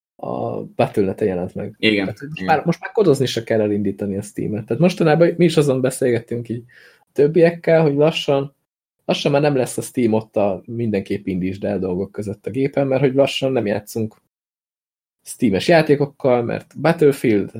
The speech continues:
Speaker 1: edzünk az Originen, kodozunk a Battle.net-en,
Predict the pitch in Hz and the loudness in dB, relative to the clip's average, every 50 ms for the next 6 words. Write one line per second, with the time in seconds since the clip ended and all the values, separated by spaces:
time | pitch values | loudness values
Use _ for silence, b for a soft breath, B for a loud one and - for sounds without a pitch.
0 | - _ - 107 107 107 - 123 110 110 - - 104 - 160 175 165 160 151 156 | -14 _ -4 -2 -2 -2 -4 -8 -12 -12 -12 -14 -8 -6 -4 -2 -2 -2 -2 -2
1 | 143 131 127 127 127 135 - _ _ _ _ _ _ _ _ _ _ _ _ - | -2 -2 -2 -2 -4 -6 -10 _ _ _ _ _ _ _ _ _ _ _ _ 0
2 | 156 135 120 110 113 120 107 95 98 104 - - - - - - - 139 147 156 | 2 2 4 2 2 0 0 -2 -4 -6 -8 -8 -8 -8 -8 -8 -4 0 0 0
3 | 175 - 151 147 131 123 120 120 120 - 120 110 107 117 123 | 0 2 2 2 2 2 0 -4 -4 -4 -4 -2 -4 -4 -8